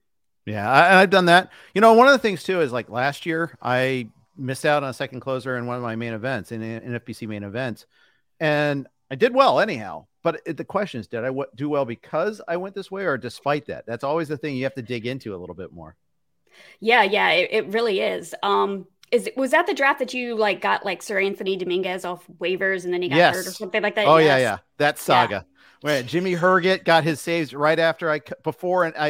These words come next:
Speaker 1: I had him and then after I cut him. Yeah. Fun times.
Speaker 2: I hate that.
Speaker 1: Uh,
Speaker 2: I hate when that happens.
Speaker 1: uh, this is why, like, people are so, you know, adamant about getting two solid closers and why you see that a little bit more often. But,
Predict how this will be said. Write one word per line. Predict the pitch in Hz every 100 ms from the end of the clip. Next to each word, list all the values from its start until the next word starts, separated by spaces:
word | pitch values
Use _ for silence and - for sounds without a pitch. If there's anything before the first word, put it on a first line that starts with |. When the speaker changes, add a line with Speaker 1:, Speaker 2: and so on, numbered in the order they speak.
| 151
Speaker 1:
I | 151 147
had | 147 147 156
him | 151
and | 143
then | 131
after | 135 143 156
I | 143
cut | - 143
him. | 160 143
Yeah. | 127 95 _ -
Fun | - 165
times. | 156 135 104 95 - _ _
Speaker 2:
I | 196
hate | - 120 220 -
that. | 190
Speaker 1:
Uh, | 180
Speaker 2:
I |
hate | - 220 233
when | 202
that | 175 -
happens. | 151 - - - _ -
Speaker 1:
uh, | 101 90 92
this | 131 151
is | 113
why, | 120 131 139 104
like, | 113 107
people | - 143 131 127
are | 127 127
so, | - 131 131 127 _
you | 117
know, | 123 110
adamant | 131 139 135 131
about | 131 131
getting | 135 156
two | 127 117
solid | 110 117 95 98 95
closers | 95 90 92 92
and | 110 107
why | 107
you | 117
see | 110 139 143
that | 92
a | 90
little | 90
bit | 90 92
more | 95 92
often. | 92 - 87
But, | 85 95